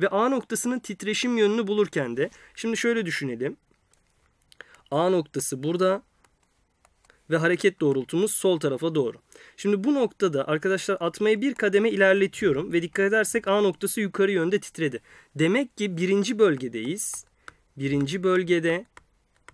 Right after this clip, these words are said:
ve titreşim yönümüzün yukarı yönde olduğunu söyleyebilirim. Yukarı doğru da bir titreşim yönümüz var.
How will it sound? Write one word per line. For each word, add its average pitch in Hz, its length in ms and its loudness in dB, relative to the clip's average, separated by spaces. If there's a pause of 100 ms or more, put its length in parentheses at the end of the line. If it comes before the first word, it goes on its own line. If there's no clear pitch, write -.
(920)
ve 165 100 2
titreşim 190 640 0
yönümüzün 156 600 0
yukarı 160 380 -2
yönde 147 320 0
olduğunu 160 380 -2
söyleyebilirim. 139 680 -4 (1800)
Yukarı 135 440 -8
doğru 117 300 -6
da 147 120 -4
bir 139 100 -4
titreşim 135 540 -8
yönümüz 120 420 -8
var. - 240 -20